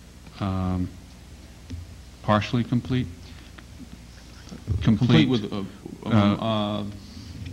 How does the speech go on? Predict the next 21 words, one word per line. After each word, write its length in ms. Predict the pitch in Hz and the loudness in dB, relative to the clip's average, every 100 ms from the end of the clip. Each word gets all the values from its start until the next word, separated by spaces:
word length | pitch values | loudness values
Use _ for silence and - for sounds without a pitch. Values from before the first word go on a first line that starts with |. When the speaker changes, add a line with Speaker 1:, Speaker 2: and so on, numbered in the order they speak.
| - | -6
Speaker 2:
with 80 | |
the 60 | 104 | -6
following 360 | - 110 101 98 | -2 -2 -2 -4
conditions. 460 | 101 101 101 104 120 | -4 -6 -6 -2 4
Speaker 1:
With 160 | 113 | 6
the 60 | 104 | 6
following 400 | 104 110 104 95 | 6 8 8 8
conditions. 680 | - 98 104 - 95 90 - 92 | 6 4 4 6 4 4 2 2
That 220 | 104 101 | 6 6
is 160 | 98 92 | 4 4
that 140 | 101 92 | 0 2
he 120 | 107 | 0
provides 500 | 104 101 104 101 107 | 2 4 6 6 6
information 720 | 98 98 104 101 - 101 98 - | 2 6 6 6 4 4 4 2
on 240 | 98 95 | 2 4
items, 640 | 101 98 95 95 92 - - - - - - - - 262 - - - 107 | 4 4 2 2 0 -4 -6 -12 -12 -12 -12 -12 -12 -12 -12 -16 -8 -4
uh, 260 | 101 98 - - - | -2 -2 -4 -10 -10
according 340 | - 117 104 101 | 2 6 8 8
to 120 | 107 | 4
attachment 840 | 95 - 120 107 - 104 98 - - - - - - - - - - | -2 2 4 4 2 4 2 0 -10 -10 -14 -16 -16 -16 -16 -12 0
one. 380 | 104 104 113 | 4 6 6